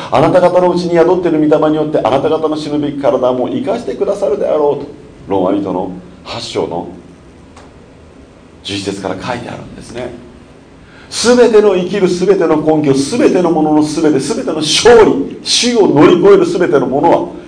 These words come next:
イエスがもうすでに与えておられて、そしてこれを、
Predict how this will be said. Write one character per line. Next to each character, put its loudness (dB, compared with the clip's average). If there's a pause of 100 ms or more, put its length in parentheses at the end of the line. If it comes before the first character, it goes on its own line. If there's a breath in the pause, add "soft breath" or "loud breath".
(140 loud breath)
イ 2
エ 4
ス -2
が 4
も -2
う -4
す -8
で -8
に -8
与 -6
え -10
て -6
お -2
ら -4
れ -10
て、 -14 (720 loud breath)
そ 6
し 4
て 4
こ 4
れ 2
を、 0